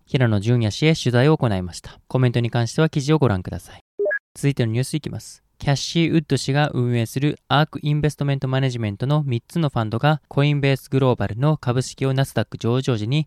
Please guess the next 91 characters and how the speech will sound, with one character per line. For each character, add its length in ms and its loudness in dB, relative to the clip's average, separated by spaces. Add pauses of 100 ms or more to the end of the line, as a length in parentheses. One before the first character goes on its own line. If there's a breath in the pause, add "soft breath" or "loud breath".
購 160 2
入 160 0
し 80 -6
た 80 -4
こ 100 -2
と 140 2
を 80 2
ブ 120 -4
ル 100 0
ー 60 -2
ム 40 -6
バ 160 0
ー 20 -6
グ 80 -8
が 140 -2
報 180 -4
じ 120 -10
た 100 -4
と 100 -4
い 100 2
う 20 -2
ニ 100 -2
ュ 40 -2
ー 20 -6
ス 80 -14
で 120 -14
す。 160 -20 (140)
ア 140 2
ー 40 2
ク 120 -2
イ 40 2
ン 60 0
ベ 80 4
ス 80 -2
ト 80 -2
メ 140 0
ン 80 -4
ト 160 0
マ 120 0
ネ 100 0
ジ 100 -4
メ 100 -2
ン 80 -4
ト 140 -4
は 240 0
革 200 -12
新 200 -4
的 160 -4
な 100 -2
ト 120 0
レ 100 0
ン 40 -2
ド 100 0
を 20 0
生 60 0
み 100 0
出 100 0
し 220 -8
得 80 0
る 140 2
企 180 -2
業 140 0
に 120 0
投 160 0
資 80 -4
す 100 -6
る 60 -10
た 120 -4
め、 220 0
そ 160 -4
の 100 -4
資 120 -10
金 180 -2
を 60 -2
投 180 -2
入 140 -2
す 100 -8
る 80 -4
対 200 -4
象 180 -4
は 140 2
限 240 -4
ら 80 4
れ 80 0
て 100 -8
い 80 -4
る 60 -8
よ 100 -10
う 40 -18
で 100 -18
す。 180 -20